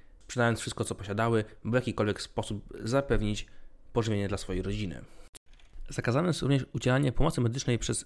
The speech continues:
mężczyzn kobietom, co znów łącząc z zakazem pracy powoduje, że kobiety są pozbawione jakiejkolwiek, czy to zaawansowanej, czy podstawowej opieki medycznej. Nakazują chodzenie w burce i teraz kącik edukacyjny, gdzie poznamy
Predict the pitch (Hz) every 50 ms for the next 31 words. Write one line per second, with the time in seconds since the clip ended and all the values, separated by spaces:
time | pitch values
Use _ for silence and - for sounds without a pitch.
0 | - - 120 120 135 160 143 - - - - 139 139 143 143 - - - - -
1 | - - - - - 123 131 143 139 139 - 113 110 110 - - - - - -
2 | - - 135 131 131 160 151 117 - - - 117 143 151 - 143 123 113 - -
3 | - 127 123 117 110 104 - - 120 120 - - 131 123 - - 113 120 120 117
4 | 113 104 110 123 131 143 - - - - - _ - 120 120 127 - 143 143 135
5 | - - 143 139 - - - - - 147 131 143 143 143 143 143 147 135 - 143
6 | 143 - 156 147 - - 160 139 113 113 110 107 - - - - _ _ - -
7 | 143 - 135 123 117 127 120 117 117 - 131 135 139 131 123 - - 127 - 123
8 | 113 - - 120 113 117 123 123 120 120 120 - - - - - - 117 120 110
9 | - 117 110 110 110 110 110 - - - 104 107 110 117 - - - - 135 -
10 | - - 160 156 139 143 131 123 120 113 113 110 113 110 104 - - 117 117 123
11 | 123 - - - - - - - - 110 110 110 107 104 104 113 - - - -
12 | - - - - 123 110 107 - 120 110 110 - 101 - - 113 110 104 98 98
13 | 98 - - 98 90 107 98 101 98 95 95